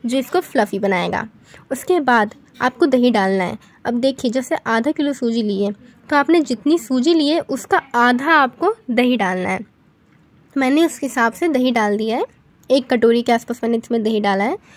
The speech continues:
जो एकदम सादी दही होती है, बिना मसाले वाली, वो। ये नहीं कि आप market से कुछ मसाला छाछ लाएं, वो मिला दें, एकदम simple दही, सादी, ठीक है।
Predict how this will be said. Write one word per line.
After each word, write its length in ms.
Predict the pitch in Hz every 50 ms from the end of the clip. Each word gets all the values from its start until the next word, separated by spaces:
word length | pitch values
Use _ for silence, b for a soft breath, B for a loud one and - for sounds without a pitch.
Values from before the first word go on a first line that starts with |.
| B B B B B
जो 100 | 240 277
एकदम 260 | 302 302 254 269 330
सादी 400 | 330 - - 262 226 226 233 269
दही 200 | 247 247 247 233
होती 240 | 226 226 214 208 254
है, 100 | 320 339
बिना 260 | 320 269 254 262 254
मसाले 440 | 254 247 247 - 254 233 220 226 240
वाली, 260 | 240 226 220 254 359 453
वो। 300 | 403 262 233 247 226 202
ये 160 | 202 208 233 277
नहीं 120 | 320 339
कि 100 | 330 -
आप 80 | 302 285
market 380 | 277 262 240 226 240 - 254 -
से 120 | - 277
कुछ 220 | 247 262 247 - 262
मसाला 360 | 247 240 - 233 220 226 233
छाछ 340 | 240 - 233 220 214 - -
लाएं, 160 | 208 214 214
वो 120 | 214 214 208
मिला 240 | 208 208 202 196 190
दें, 120 | 202 214
एकदम 360 | 202 226 - 220 240 247 294 311
simple 440 | - - 294 247 233 - 233 233
दही, 180 | 220 220 233 302
सादी, 360 | - - 233 214 202 196 214 -
ठीक 140 | - 294 -
है। 80 | 508